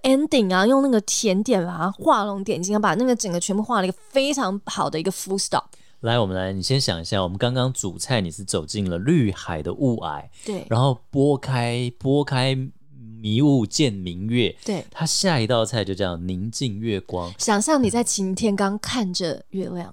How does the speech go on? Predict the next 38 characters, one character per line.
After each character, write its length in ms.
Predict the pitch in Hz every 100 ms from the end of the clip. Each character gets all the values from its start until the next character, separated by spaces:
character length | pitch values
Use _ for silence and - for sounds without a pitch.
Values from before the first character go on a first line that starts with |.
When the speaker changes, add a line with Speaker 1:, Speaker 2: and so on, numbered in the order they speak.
| -
Speaker 2:
或 100 | 139
者 120 | 107 101
是 100 | 117
你 140 | 101
的 100 | 92
船 460 | - - 87 85 101
驶 260 | - 98
出 220 | - 120
茫 200 | 117 101
茫 220 | 101 101 101
迷 240 | 104 101
雾， 300 | 117 117 123
哇， 480 | 175 156 139 120 113
看 160 | 135
着 80 | 120
月 240 | 113 135 123
光 240 | 117 113
洒 180 | - 82
在 120 | 90
大 180 | 104 95
海 200 | 87 - -
上， 360 | - - 90
Speaker 1:
哇。 60 | 85 - -
Speaker 2:
很 100 | -
美。 260 | 92 95 80 - - - -
它 100 | 127
那 100 | 143
个 80 | 139
甜 240 | - 101
点 160 | 104 95
就 120 | 98
是 200 | 98 110 - - -
一 80 | 131
颗 260 | - 107 98
月 220 | 98 82
亮。 240 | 87 87 131 - -
Speaker 1:
没 240 | 202 196
错。 480 | 190 - 226 190